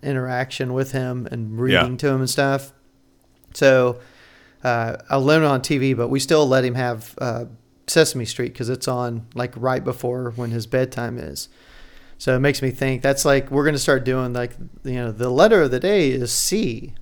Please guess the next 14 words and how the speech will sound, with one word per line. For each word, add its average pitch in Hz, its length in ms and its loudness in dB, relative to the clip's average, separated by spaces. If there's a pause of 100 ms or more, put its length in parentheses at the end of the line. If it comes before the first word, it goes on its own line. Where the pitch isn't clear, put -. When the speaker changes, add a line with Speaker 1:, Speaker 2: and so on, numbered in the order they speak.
Speaker 1:
for - 300 -8 (180)
cunt. - 640 -4 (640)
So 117 420 2 (400)
Speaker 2:
<laughs> - 420 -14
Speaker 1:
that's 143 300 0
the, 139 460 6
that's 151 240 2
the 147 160 4
letter 143 340 6
of 117 180 -2
the 127 100 -2
show, 117 500 -2 (120)
kids. 117 460 -8 (2250)
Um, 156 500 6